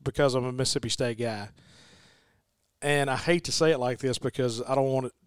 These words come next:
it to be construed as a jinx in any way. We are not a good matchup in a tournament. We're not.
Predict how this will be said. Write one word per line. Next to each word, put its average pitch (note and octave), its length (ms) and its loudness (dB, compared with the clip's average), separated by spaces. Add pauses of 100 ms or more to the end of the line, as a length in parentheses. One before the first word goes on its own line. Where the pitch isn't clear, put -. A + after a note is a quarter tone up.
(120)
it B2 80 -4
to A#2 80 -4
be A#2+ 140 -6
construed B2+ 420 0
as A2+ 100 0
a A2+ 80 -4
jinx A#2+ 560 -4
in C3 120 -6
any C3 180 -2
way. A2+ 400 -2 (840)
We D#3+ 280 6
are D3 120 8
not C3 280 2
a A#2+ 80 0
good A#2 240 0
matchup A2 720 -6
in A#2+ 160 -4
a G2+ 60 -8
tournament. G2+ 440 -10 (420)
We're C3+ 120 2
not. G#2 420 -10